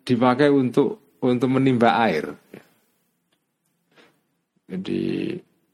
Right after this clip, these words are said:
apa namanya, yang pakai, apa,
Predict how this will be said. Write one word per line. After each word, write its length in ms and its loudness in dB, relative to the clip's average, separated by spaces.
apa 240 -8
namanya, 560 -2
yang 240 -4
pakai, 800 -2
apa, 640 -4